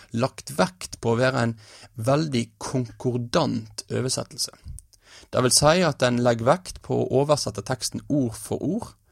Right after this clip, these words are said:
der en i større grad ønsker å he-, å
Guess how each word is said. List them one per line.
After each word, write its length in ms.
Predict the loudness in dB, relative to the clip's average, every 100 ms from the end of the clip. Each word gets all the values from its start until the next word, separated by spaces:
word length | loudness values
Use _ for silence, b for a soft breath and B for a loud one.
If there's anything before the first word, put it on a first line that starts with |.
| b b b b b _ _ _ -10
der 300 | 2 4 4
en 100 | 2 _ _ _ _ 0
i 80 | 4
større 600 | 4 4 4 4 2 0
grad 400 | 4 6 6 4
ønsker 320 | 0 0 -2
å 80 | -2
he-, 160 | -2 -10 _ _ -6
å 400 | -4 -2 -4